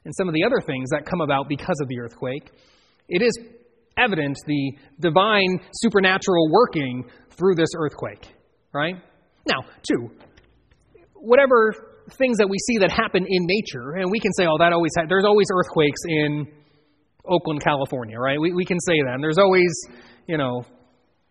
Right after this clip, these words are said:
I don't know, whatever. There's hurricanes that hit Florida all the time, right? And we can say, "Oh, these are just the natural processes of,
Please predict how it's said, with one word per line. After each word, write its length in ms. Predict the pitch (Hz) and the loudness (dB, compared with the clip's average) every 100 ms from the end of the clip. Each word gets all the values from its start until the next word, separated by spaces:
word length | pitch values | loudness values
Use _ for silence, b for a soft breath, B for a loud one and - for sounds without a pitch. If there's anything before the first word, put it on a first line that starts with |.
| - | -4
I 100 | 170 | -2
don't 120 | 151 | -2
know, 160 | 110 104 _ _ _ _ _ | -6 -16 _ _ _ _ _
whatever. 380 | - 175 120 113 | 0 0 0 -6
There's 220 | 135 156 147 | -4 -2 0
hurricanes 500 | - 220 196 180 135 | 2 2 2 -2 -2
that 100 | 139 | -2
hit 140 | 165 170 | -2 -4
Florida 280 | 165 160 131 | -2 -2 -2
all 280 | 135 180 170 | -2 0 0
the 100 | 151 | -2
time, 320 | - 113 110 | -4 -8 -2
right? 140 | 151 | 0
And 80 | 180 | 2
we 80 | 202 | 0
can 120 | 202 | 0
say, 200 | 185 208 | 2 4
"Oh, 120 | 190 180 | 4 4
these 220 | 190 165 | 0 -2
are 40 | |
just 140 | 180 180 | -4 -2
the 80 | 165 | 0
natural 400 | 165 175 175 165 | 0 0 -2 0
processes 600 | 180 160 - 156 156 143 | 0 0 0 -4 -2 -2
of, 160 | 143 | -2